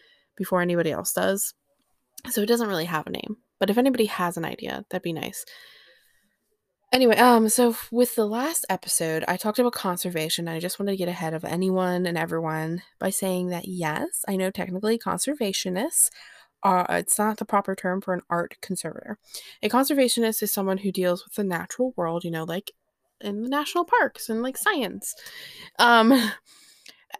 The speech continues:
I do know that a lot of conservators are cool with the confusion because simply when you have the word conservation, people, people are just gonna jump to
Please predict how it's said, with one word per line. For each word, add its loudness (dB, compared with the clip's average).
I 8
do 6
know 6
that 4
a 4
lot 2
of -2
conservators -6
are 4
cool -2
with -8
the -6
confusion -8
because -8
simply -6
when -4
you -4
have -2
the -4
word -2
conservation, -6
people, -4
people -2
are 0
just -8
gonna -6
jump -6
to -6